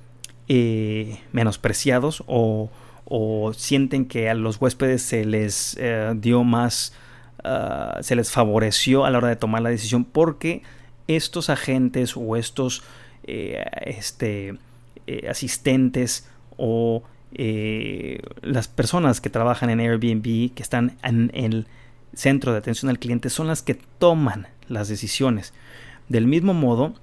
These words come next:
representantes de servicio al cliente de Airbnb son los que deciden si un problema posterior al check-in,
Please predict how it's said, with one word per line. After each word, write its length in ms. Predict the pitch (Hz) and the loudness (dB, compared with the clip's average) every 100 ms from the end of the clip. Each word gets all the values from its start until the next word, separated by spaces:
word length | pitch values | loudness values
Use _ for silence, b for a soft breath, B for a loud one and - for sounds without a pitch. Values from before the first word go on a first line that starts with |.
| - - | -18 -10
representantes 760 | - 127 120 120 110 135 170 | -2 -2 0 0 2 2 4
de 80 | 160 | 2
servicio 380 | 123 117 123 - | 2 0 0 0
al 80 | 120 | -2
cliente 380 | 117 117 113 113 | 0 0 0 0
de 120 | 110 | 2
Airbnb 380 | 113 123 120 120 | 2 2 2 0
son 200 | - 143 | 0 0
los 140 | 139 | 0
que 200 | - 131 | -2 -2
deciden 640 | 127 120 - 180 180 143 117 | 0 -2 -2 -2 0 0 -2
si 240 | - 127 | 0 0
un 160 | 156 180 | 0 0
problema 420 | 190 160 160 147 | 0 0 -2 -2
posterior 480 | 127 - 120 120 147 | -4 -4 -2 0 0
al 160 | 165 | -2
check-in, 580 | - 156 139 123 117 165 | -2 -4 -4 -2 -2 -4